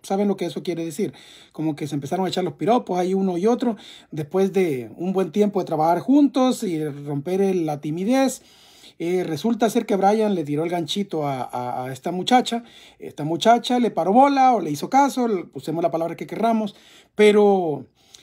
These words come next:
en conclusión decidieron llevar a cabo, formalizar su, su relación como pareja y llevar a cabo el acto tan, tan íntimo, ¿verdad? Que es la sexualidad.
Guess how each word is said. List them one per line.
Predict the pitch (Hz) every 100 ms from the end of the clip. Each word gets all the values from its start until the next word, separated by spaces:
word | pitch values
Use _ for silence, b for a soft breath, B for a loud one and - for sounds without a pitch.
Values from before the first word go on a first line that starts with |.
| b b
en | 208 226
conclusión | 262 285 285 330 349
decidieron | 311 247 262 262 247
llevar | 240 233
a | 233
cabo, | 233 240 233
formalizar | - 185 165 147 208 202
su, | - 190 156 139 135
su | 170
relación | 165 151 196
como | 196 190
pareja | 185 240 294 269 254
y |
llevar | 180 165 175
a | 175
cabo | 185 180
el | 156
acto | 165 160 - 160 151
tan, | 151 160 165 160 143 135
tan | 151 156
íntimo, | 170 214 202 143 131
¿verdad? | 131 131 175
Que | 185 139
es |
la | 147
sexualidad. | 143 147 156 143 156 247